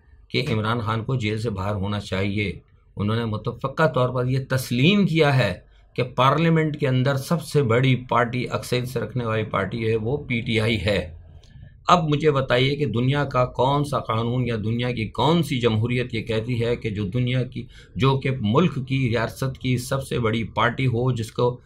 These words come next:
जिसके पास अवाम का मैंडेट हो, जो कि बुनियादी तौर पर भारी अक्सरी से जीती हो, जिसकी पार्लियामेंट में अक्सरियत हो,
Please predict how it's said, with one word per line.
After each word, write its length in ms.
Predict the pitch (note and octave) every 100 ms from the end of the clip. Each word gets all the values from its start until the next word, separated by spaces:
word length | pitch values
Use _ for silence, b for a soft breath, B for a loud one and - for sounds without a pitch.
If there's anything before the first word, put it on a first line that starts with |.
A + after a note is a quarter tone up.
| b b
जिसके 240 | B2+ B2+ C3+
पास 560 | - A2 B2 C3+ - -
अवाम 280 | A2+ A#2+ B2+
का 120 | A#2+
मैंडेट 500 | A2 G#2+ G#2 C3 B2
हो, 300 | A#2+ C3 C3
जो 220 | G#2+ A2
कि 140 | -
बुनियादी 520 | A#2 A2 G#2+ A2+ A#2 B2
तौर 200 | C3+ D#3+
पर 400 | - C3 C3 - B B B
भारी 400 | E2+ A2 B2+ D#3+
अक्सरी 420 | - - C3 C3+
से 180 | B2+ B2+
जीती 300 | G#2+ A2+ C3+
हो, 240 | A#2+ A#2+
जिसकी 320 | B2+ A#2 - B2+
पार्लियामेंट 540 | - A#2 A#2+ A#2 A#2
में 180 | A2+ -
अक्सरियत 460 | C3 - E3 D3+ C3
हो, 320 | C3+ E3 E3